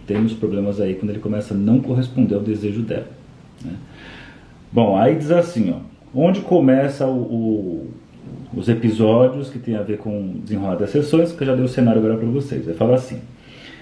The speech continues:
é, hum, o episódio ocorreu quando o paciente iria se submeter a uma cirurgia no final de semana. Tivemos a sessão na quinta-feira e ao terminar a sessão ele pede o número do meu celular.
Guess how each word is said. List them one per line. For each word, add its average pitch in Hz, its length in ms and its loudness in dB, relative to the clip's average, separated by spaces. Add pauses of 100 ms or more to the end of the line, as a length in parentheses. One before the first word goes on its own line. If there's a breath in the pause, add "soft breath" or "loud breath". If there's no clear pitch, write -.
(360 loud breath)
é, 107 680 6
hum, 190 760 0 (160)
o 135 120 6
episódio 147 680 4
ocorreu 131 200 0
quando 135 160 -2
o 127 40 -6
paciente 123 680 0 (560)
iria 113 340 4
se 131 160 0
submeter 117 500 2
a 123 40 6
uma 117 100 4
cirurgia 131 560 2
no 147 100 0
final 127 220 2
de 120 80 0
semana. - 360 0 (1700 loud breath)
Tivemos 131 360 6
a 123 80 6
sessão 113 320 0
na 107 80 -2
quinta-feira 160 560 2
e 151 40 2
ao 139 60 0
terminar 135 380 4
a 120 40 2
sessão 131 380 4
ele - 140 2
pede 131 460 4
o 135 120 -2
número 127 220 6
do - 60 -2
meu 131 120 0
celular. 139 540 -2